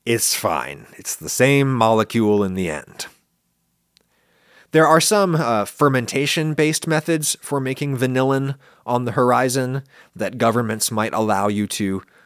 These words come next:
label as natural flavor as opposed to artificial flavor, and that really matters to some people for some reason. I don't know.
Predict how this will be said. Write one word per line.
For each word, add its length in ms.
label 560
as 180
natural 560
flavor 440
as 120
opposed 400
to 140
artificial 500
flavor, 400
and 120
that 180
really 220
matters 360
to 120
some 200
people 380
for 280
some 240
reason. 440
I 140
don't 120
know. 240